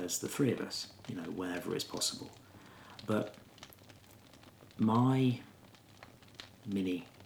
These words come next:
episode entitled Second Breakfast,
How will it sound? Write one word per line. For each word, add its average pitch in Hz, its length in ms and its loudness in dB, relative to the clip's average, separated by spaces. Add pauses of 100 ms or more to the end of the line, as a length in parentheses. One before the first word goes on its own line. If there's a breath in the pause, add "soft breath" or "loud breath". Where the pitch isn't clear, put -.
(400)
episode - 440 0 (400)
entitled 87 560 -4
Second - 320 -4
Breakfast, - 500 -6